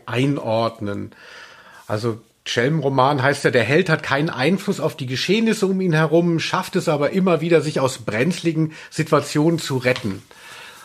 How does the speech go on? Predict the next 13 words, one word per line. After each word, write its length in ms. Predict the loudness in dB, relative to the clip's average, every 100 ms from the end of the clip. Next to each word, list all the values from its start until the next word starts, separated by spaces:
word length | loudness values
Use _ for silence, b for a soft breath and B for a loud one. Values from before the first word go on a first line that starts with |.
| B
Also 220 | -2 0
so 120 | 2
ein 80 | 2
bisschen 320 | 2 0 0
das 200 | 0 -2
Kind 440 | 0 4 6 4 2
in 420 | 2 2 2 2
der 240 | 4 6
Rolle 420 | 4 2 4 4
des 280 | 2 -2 -6
Narren. 800 | -4 -2 0 0 0 0 -6 -10
Also 380 | -8 -6 -6 -8
so, 240 | -6 -6